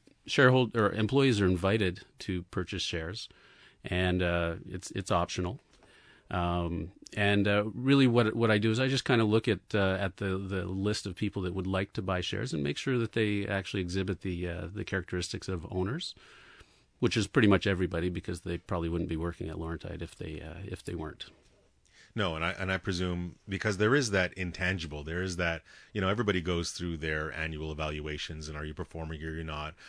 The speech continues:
Speaker 2: but this one kind of attaches a little bit more to it because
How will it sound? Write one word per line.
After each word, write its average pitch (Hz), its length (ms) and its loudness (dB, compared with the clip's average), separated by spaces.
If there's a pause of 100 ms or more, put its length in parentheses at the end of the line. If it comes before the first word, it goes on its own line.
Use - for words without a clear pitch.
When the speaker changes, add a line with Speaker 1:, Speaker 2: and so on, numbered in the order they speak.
(200)
Speaker 2:
but 90 140 -4
this 156 180 -2
one 95 140 -4
kind 87 220 -2
of 78 160 -8 (120)
attaches 98 520 -2
a 92 40 0
little 101 220 2
bit 85 160 0
more 101 320 2
to 82 240 -4
it 90 160 -6
because 87 580 -4